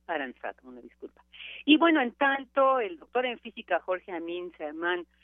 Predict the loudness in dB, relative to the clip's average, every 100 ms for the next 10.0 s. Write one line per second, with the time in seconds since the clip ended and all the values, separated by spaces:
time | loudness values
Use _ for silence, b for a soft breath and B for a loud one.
0 | b _ -6 -4 -4 -8 -8 -10 -2 0
1 | 0 -2 -2 -4 -4 -4 -4 -4 -4 -4
2 | -4 _ -4 b b b _ -4 0 0
3 | 0 -2 -2 0 -2 -4 -8 -4 -4 -4
4 | -6 -6 -4 -2 -2 -2 -8 -10 -8 -6
5 | -4 -6 -4 -4 -4 -6 -8 -10 -6 -8
6 | -6 -8 -6 -4 0 0 -2 -4 -4 -4
7 | _ -6 -6 -2 0 0 -2 -6 -6 b
8 | b b -2 2 0 0 -8 -6 -10 -6
9 | -4 -4 -6 -8 -4 -4 -4 0 0 0